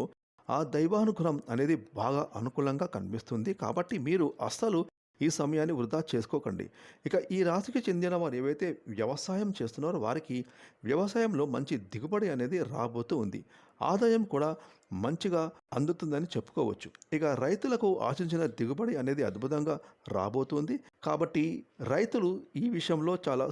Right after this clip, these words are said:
సంతోషంగా ఉంటారని ఎంతైనా చెప్పుకోవచ్చు. ఇక ఈ కన్యా రాశి వారి కుటుంబం విషయంలో చూసుకున్నట్లయితే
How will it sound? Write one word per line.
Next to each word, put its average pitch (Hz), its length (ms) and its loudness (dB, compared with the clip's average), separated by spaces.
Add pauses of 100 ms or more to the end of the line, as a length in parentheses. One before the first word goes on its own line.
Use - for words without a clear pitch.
సంతోషంగా 139 560 0 (120)
ఉంటారని 131 540 0
ఎంతైనా 107 360 -2
చెప్పుకోవచ్చు. - 460 -8 (160)
ఇక 170 80 -2 (340)
ఈ 165 40 -10 (120)
కన్యా 240 300 2
రాశి 233 180 -2
వారి 196 220 0
కుటుంబం 165 260 -2 (100)
విషయంలో 160 380 -2
చూసుకున్నట్లయితే 139 540 0